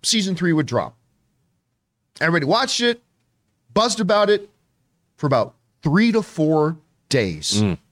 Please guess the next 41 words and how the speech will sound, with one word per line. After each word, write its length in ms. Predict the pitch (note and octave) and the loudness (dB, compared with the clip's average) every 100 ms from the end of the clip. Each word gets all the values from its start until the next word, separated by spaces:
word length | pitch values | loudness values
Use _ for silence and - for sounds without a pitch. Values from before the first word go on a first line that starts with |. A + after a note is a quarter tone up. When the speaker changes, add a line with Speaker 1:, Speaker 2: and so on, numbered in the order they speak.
| _ _ _ _ _ - | _ _ _ _ _ -2
Speaker 1:
And 160 | F3+ | 0
then 120 | G3 E3+ | 2 0
the 80 | D3+ | -2
conversation 960 | - G3 A3 A#3+ - C#3+ C3 E3+ F#3+ - | -2 -2 -2 -2 -2 -2 -2 -4 -6 -2
was 220 | G3+ G#3 | -2 2
over. 280 | B3 E4+ F3+ - _ _ _ _ _ | 0 0 -6 -18 _ _ _ _ _
The 60 | - | -4
conversation 560 | D#3 E3+ F3 G#3 G3+ G#3+ | 0 0 0 -2 -2 -4
was 100 | G3+ | -2
done. 280 | C4 C4 - _ _ - | -2 -2 -6 _ _ -4
After 240 | F#3 A3+ | -2 0
a 40 | |
week, 200 | G3+ C4 | 0 0
nobody 280 | D3 G3+ G3+ | 0 0 0
was 140 | G#3 - | -2 -2
talking 300 | G#3 C4+ A#3 | -2 -2 -2
about 180 | E3+ | -2
Stranger 340 | D3+ D3+ C3 A#2 | -2 -4 -2 -4
Things 260 | B2+ A#2 | -4 -6
season 280 | - A#2 G#2+ | -4 -6 -6
three 200 | G#2 A2 | -8 -6
anymore. 360 | G2 F#2 E2+ D#2 _ _ _ _ | -6 -8 -10 -14 _ _ _ _
It 20 | |
was 100 | C4 | -8
done. 280 | A3+ D#4+ F3 - _ _ _ _ _ _ _ _ _ _ _ - | -2 -2 -2 -8 _ _ _ _ _ _ _ _ _ _ _ 0
We 160 | G3+ | 2
have 120 | D4+ C4+ | 2 0
spent 360 | - G#3+ G3 | 0 0 0
a 80 | C#3+ | -2
month 720 | B2+ A#2+ C3 G#3+ A3 - - _ _ _ - | -2 -2 2 2 0 -6 -20 _ _ _ -6
talking 420 | F3+ F3+ E3+ F3 | -2 0 0 2
about 220 | C#3+ - | 2 2
<laughs> 20 | |
Stranger 440 | - - F#3 F3+ F3 | 0 0 0 2 0
Things 300 | E3+ D#3 C#3+ | 0 -2 -2
season 280 | C#3+ B2+ B2+ | -2 -2 -4
four 360 | A#2 A#2+ A2 - _ _ _ - | 0 0 0 -4 _ _ _ -4
up 140 | D3 | -2
until 260 | C3+ - B2 | -2 0 0
this 180 | A2+ | -2
point, 280 | - - F#2+ | -4 -10 -12